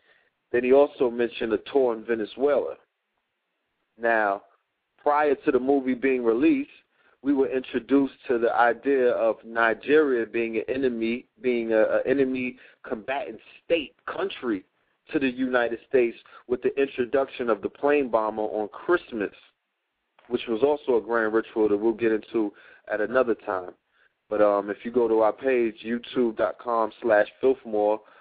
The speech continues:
oh eight or No to Less T V, you'll see that we did a clip where we broke down the con-, the, uh, connection between the incident that happened to the Pope and the, and we tied it into the incident that happened later on that day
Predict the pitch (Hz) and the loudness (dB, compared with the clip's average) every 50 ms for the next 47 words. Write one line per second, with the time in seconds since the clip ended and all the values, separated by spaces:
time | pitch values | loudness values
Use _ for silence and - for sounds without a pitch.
0 | _ _ _ 113 113 110 104 - 117 127 123 117 - - - 110 104 104 113 113 | _ _ _ 0 0 0 0 0 0 0 0 -2 -4 -2 0 0 0 2 2 2
1 | 110 113 113 113 117 113 110 - - - - 110 107 101 120 131 123 117 113 - | 2 2 2 2 0 0 -2 -4 -10 -12 -10 -10 -6 -4 -2 -2 -2 -2 -6 -10
2 | _ - _ _ _ _ 110 107 - - - 127 120 113 110 104 110 110 104 117 | _ -20 _ _ _ _ -10 -10 -10 -6 -4 -2 0 0 0 0 -2 -2 0 2
3 | 113 110 104 - - - - 135 123 - - 104 107 104 107 104 92 110 113 113 | 2 2 2 -2 -4 -2 0 0 0 0 -2 -4 -4 -4 -4 -4 0 2 2 2
4 | 110 - - 110 110 107 104 104 95 - - 113 110 76 76 107 107 92 98 98 | 2 0 0 0 2 2 0 -4 -8 -4 -4 -2 -2 -2 -2 -2 0 0 0 -2
5 | - - - 113 120 120 113 - - 113 107 107 104 - - 120 113 110 104 104 | -4 -6 -6 -2 -2 -2 -2 -2 -6 -8 -6 -6 -8 -6 -6 -6 -6 -4 -4 -4
6 | 98 - - _ _ _ _ _ - 135 127 - - 131 120 117 113 113 113 120 | -6 -6 -8 _ _ _ _ _ -14 -14 -12 -8 -6 -4 -2 -2 0 -2 0 0
7 | 113 110 113 110 - - - 104 98 - - - 135 123 117 - _ _ _ - | -2 -2 -4 -6 -12 -6 -6 -6 -6 -2 0 2 2 2 0 -2 _ _ _ -20
8 | - _ _ - 110 110 110 107 101 - - - - - - 113 110 113 117 - | -20 _ _ -14 -10 -6 -4 -6 -6 -6 -10 -12 -10 -8 -8 -6 -6 -6 -4 -4
9 | 131 123 120 117 117 117 117 120 117 113 - - 113 - 90 113 110 - - 117 | 0 2 2 2 2 0 -2 -2 -4 -6 -6 -6 -6 -4 -6 -6 -8 -8 -6 -4
10 | 113 107 - 107 120 120 113 - 107 98 95 104 123 135 131 127 120 123 123 120 | -4 -2 0 0 0 0 0 -2 -4 -4 0 2 2 2 2 2 0 0 0 0
11 | 117 117 107 104 104 - 123 120 113 110 | 0 0 -2 -2 -2 -2 0 0 0 -2